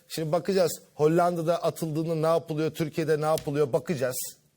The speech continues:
Şey, konuşalım bunları. Sonuç, şimdi Ali, ne dedim? Her derbi hakemden bir şey alır götürür.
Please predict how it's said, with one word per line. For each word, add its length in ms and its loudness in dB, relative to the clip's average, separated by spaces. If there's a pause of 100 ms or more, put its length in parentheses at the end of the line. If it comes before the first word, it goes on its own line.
(1040)
Şey, 340 -4
konuşalım 580 2
bunları. 440 -2
Sonuç, 540 0 (920)
şimdi 200 -4
Ali, 280 -2 (280)
ne 160 2
dedim? 280 0 (340)
Her 480 4
derbi 500 2 (1900)
hakemden 760 -2
bir 100 -2
şey 180 0
alır 200 -2
götürür. 460 -8